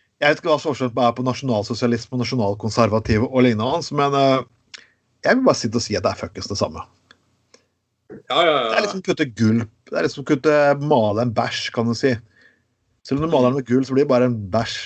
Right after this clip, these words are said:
Speaker 1: med gullmaling, kan du si. Det er liksom, jeg beklager, folkens, men det er, eh,
Speaker 2: Ja, men det er jo
Speaker 1: rumpa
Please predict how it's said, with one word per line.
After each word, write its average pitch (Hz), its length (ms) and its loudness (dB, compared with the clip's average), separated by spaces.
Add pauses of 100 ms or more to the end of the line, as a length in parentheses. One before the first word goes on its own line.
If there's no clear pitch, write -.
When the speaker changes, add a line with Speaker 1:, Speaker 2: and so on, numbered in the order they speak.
(120)
Speaker 1:
med 110 160 -2
gullmaling, 98 540 -4
kan 101 160 -4
du 104 100 -4
si. 113 80 -4
Det 143 160 2
er 185 140 0
liksom, 160 240 -6
jeg 151 160 -2
beklager, 123 260 -2
folkens, 127 240 -6
men 139 240 0 (1800)
det 190 380 -2
er, - 20 4
eh, 151 160 4
Speaker 2:
Ja, 151 320 2
men 151 80 4
det 196 80 6
er 175 60 2
jo - 80 -4
Speaker 1:
rumpa 123 280 0